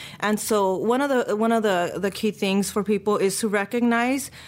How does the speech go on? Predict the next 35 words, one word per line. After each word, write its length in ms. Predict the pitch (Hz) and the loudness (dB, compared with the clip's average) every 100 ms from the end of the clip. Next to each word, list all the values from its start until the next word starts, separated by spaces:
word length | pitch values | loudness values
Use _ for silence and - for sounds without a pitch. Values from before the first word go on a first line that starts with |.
| - - | -20 -4
uh, 160 | 214 208 | -2 0
what 200 | 214 240 | 2 2
makes 220 | 269 269 | 0 0
them 160 | 262 247 | -2 0
tick, 300 | 247 165 - | -2 -2 -6
what 280 | 196 226 | -2 0
makes 300 | 220 240 - | 2 0 0
you 80 | 269 | -2
happy, 560 | 214 220 214 262 330 - | 0 -2 -2 -4 -4 -6
what 280 | - 214 208 | -2 0 0
excites 580 | 202 - 220 214 - 214 | -2 -2 -2 -2 -4 -2
you, 200 | 175 160 - 226 | -2 -4 -12 -6
what 180 | 226 247 | 0 2
makes 360 | 247 254 - 269 | 2 0 0 0
you 120 | 262 | 2
wanna 240 | 233 220 | 2 0
come 200 | 214 233 | 0 0
to 80 | 214 | 2
work 260 | 190 196 202 | 2 0 -2
every 220 | 185 180 | 0 0
day. 240 | 160 160 - - - - _ _ - | -2 -6 -12 -20 -20 -20 _ _ -2
And 120 | - 247 | 2 4
then 120 | 254 | 2
what 100 | 269 | 2
are 120 | 254 | 2
the 100 | 247 | 0
things 300 | 247 233 233 | 2 2 2
that 200 | 226 208 | 0 0
make 160 | 220 226 | -2 -2
you 80 | |
tick 180 | 214 233 | -2 -2
on 120 | 214 | 0
the 140 | 202 185 | 0 0
other 240 | 226 247 | 0 0
end? 300 | 175 180 175 | 0 0 -4